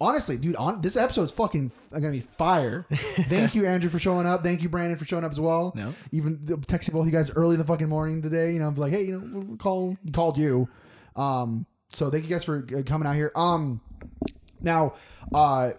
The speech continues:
Speaker 1: so if, if people wanted to s-, find you in locals out here in Vegas, what's your tag?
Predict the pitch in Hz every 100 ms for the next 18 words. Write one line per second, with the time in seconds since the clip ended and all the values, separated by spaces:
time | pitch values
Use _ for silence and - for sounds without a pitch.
0 | - - - 175 175 165 175 180 - 214
1 | 226 202 156 - - - 165 170 156 165
2 | 139 135 139 143 151 131 127 120 151 165
3 | 151 135 139 147 147 123 - - 139 117